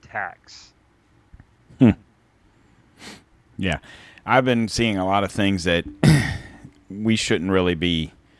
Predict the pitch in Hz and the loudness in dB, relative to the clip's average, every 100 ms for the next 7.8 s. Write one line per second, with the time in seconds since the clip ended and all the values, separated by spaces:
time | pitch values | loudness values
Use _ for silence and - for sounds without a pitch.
0 | _ _ _ _ _ 87 90 82 92 85 | _ _ _ _ _ -2 0 0 0 0
1 | 76 82 76 67 90 78 76 78 76 - | 0 -2 0 0 0 2 2 2 2 -2
2 | - - - - - - - - 85 64 | -8 -12 -16 -18 -20 -20 -16 -6 -6 -6
3 | - - - _ _ _ _ _ _ _ | -10 -14 -20 _ _ _ _ _ _ _
4 | _ _ _ _ _ _ _ _ _ _ | _ _ _ _ _ _ _ _ _ _
5 | - - - _ _ _ _ 95 82 67 | -20 -20 -20 _ _ _ _ 0 0 -2
6 | - - - - - - _ - 98 85 | -10 -20 -20 -20 -20 -20 _ -8 -2 -2
7 | - 107 95 87 78 - 65 65 | 2 2 4 2 0 -4 -10 -12